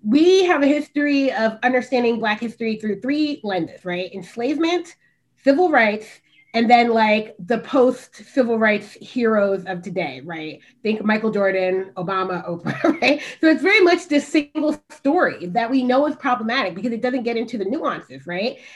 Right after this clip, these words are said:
And as children, they learn, they don't learn anything positive about Black people, right? Like a lot, I remember teaching kindergarten and I'm like, "Okay, so I get it's Black History Month, but why are we talking to five-year-olds about enslavement? You do know that's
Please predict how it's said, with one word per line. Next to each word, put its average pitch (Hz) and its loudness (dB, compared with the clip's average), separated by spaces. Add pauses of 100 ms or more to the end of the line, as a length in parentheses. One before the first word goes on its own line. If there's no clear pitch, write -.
(200)
And 277 2
as 269 0
children, 277 2
they 262 0
learn, 339 0 (420)
they 285 4
don't 285 2
learn 311 2
anything 277 0
positive 262 -2
about 170 -8
Black 156 -10
people, 156 -8
right? 202 -4
Like 226 -2
a 226 -6
lot, 247 -4
I 285 2
remember 381 2
teaching 339 0
kindergarten 240 -2
and 220 0
I'm 226 0
like, 233 -6
"Okay, 220 -4 (280)
so 285 4
I 269 2
get 294 -2
it's 349 0
Black 285 -2
History 269 -2
Month, 208 -2
but 226 -2
why 247 0
are 349 0
we 349 -2
talking 277 -2
to 233 -6 (180)
five-year-olds 202 -4
about 180 -8
enslavement? 175 -8
You 226 -6
do 339 2
know 381 0
that's 294 -2